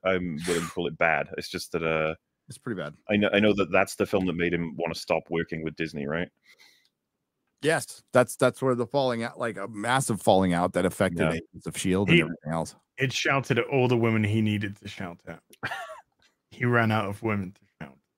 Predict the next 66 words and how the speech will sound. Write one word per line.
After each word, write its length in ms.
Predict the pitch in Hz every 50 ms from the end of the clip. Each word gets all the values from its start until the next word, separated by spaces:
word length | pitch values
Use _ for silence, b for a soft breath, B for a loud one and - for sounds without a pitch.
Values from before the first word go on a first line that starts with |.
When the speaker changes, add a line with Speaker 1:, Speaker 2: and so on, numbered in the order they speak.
| _ _ _ _ _
Speaker 1:
'Cause, 220 | - 117 107 -
Speaker 2:
No, 0 |
Speaker 1:
uh, 160 | 107 107 98 -
Speaker 2:
he, 80 | -
Speaker 1:
he, 120 | 92 117 120
Speaker 2:
he 80 | 143 -
Speaker 1:
uh, 140 | 110 104 101
Speaker 2:
ran 0 |
Speaker 1:
he 120 | - 131
was 120 | 135 127 -
offered 460 | 113 127 143 - 131 107 95 85 - - - -
Infinity 380 | 101 92 - 110 101 95 -
War 140 | 98 92 90
and 180 | 87 101 131 143
Endgame, 140 | 101 76 73
wasn't 220 | 73 73 82 82
he? 80 | 90 92
Or 160 | 92 92 87
whatever 340 | 76 78 87 85 85 82 85
they 60 | 85
Speaker 3:
Was 20 | 143
Speaker 1:
would 100 | 160 220
have 20 |
Speaker 3:
he? 80 | 240 -
Speaker 1:
been 60 | -
called 160 | - 85 82 80
at 40 |
the 60 | - - -
Speaker 2:
Yeah, 160 | - 143 160
Speaker 1:
time. 80 | 165 90
Yeah, 100 | 98 101
and 100 | 139 147
he, 80 | 90 104
Speaker 2:
got 40 | 143
Speaker 1:
and 80 | 165 90
he 40 | 90
said 140 | - 143
he 40 | 135
Speaker 2:
Kevin 20 | 69
Speaker 1:
didn't 120 | - 87
want 140 | 87 95 143 156
it. 80 | 151
Speaker 2:
Feige. 120 | 120 101 90 - _ _ _ _ _ _
Yep. 240 | 85 92 101 107 - _ _ _ _ _ _ _ _ _ _ _ _ _ _ _ _ _ _ _ _ _ _ - - _ _
Speaker 1:
Which 100 | 104 98
is 60 | 95
insane, 440 | 95 92 - - - 113 131 127 98
right? 180 | 82 85 98 98
To 80 | -
turn 240 | - - 101 95 92
those 200 | 90 92 101 95
down. 280 | - 80 76 80 85 82
So 320 | - - 90 85 82 85
he 120 | 80 80
must 180 | 80 80 78 73
have 100 | 73 80
really 200 | 90 92 90 87
fucking 280 | - - 92 - 90 87
hated 300 | 95 98 92 90 87 87
<laughs> 0 |
working 420 | 98 120 110 - - - 110 104
on, 240 | 101 98 98 98 98
uh, 160 | 98 95 98 98 - _ -
Age 140 | 95 95 95
of 60 | 95
Ultron. 360 | 90 95 98 - 82 85 90